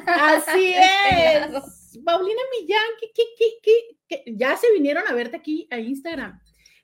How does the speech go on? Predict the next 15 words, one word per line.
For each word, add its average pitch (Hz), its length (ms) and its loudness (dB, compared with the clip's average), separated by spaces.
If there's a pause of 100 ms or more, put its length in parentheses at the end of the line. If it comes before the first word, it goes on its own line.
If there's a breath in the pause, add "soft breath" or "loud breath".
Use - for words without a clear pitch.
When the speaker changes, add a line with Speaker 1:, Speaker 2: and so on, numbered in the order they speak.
Speaker 1:
¿Qué 403 140 -4
sorpresa 440 500 0 (120)
más 403 120 -12
agradable 302 480 -4
podemos 269 520 -6
tener 226 540 -8
que, 226 500 -4
eh, 202 320 -8 (560)
que 240 120 -4
justo 302 680 -4
la 233 240 -4
presencia 240 760 -6
de 214 160 -6
Paulina 202 480 -8
Millán? 214 580 -6